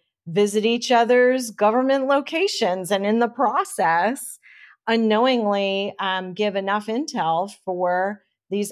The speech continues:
operatives to gain a foothold? But, you know, if I were Iran, I'd be like, "What kind of friend are you spying on me?" But they often say, you know, you keep your friends close and your enemies closer. And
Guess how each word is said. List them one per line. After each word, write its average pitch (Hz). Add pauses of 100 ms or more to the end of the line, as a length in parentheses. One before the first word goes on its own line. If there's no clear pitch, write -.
operatives 190
to 190
gain 175
a 170
foothold? -
But, 185
you 247
know, 233
if 247
I 240
were 233
Iran, 226
I'd 202
be 196
like, 196
"What 214
kind 226
of 214
friend 196
are 180
you 220
spying 220
on 165
me?" 165 (460)
But 262
they 247
often 254
say, 180
you 208
know, 185
you 180
keep 202
your 175
friends 196
close 190
and 165
your 165
enemies 175
closer. 185
And 165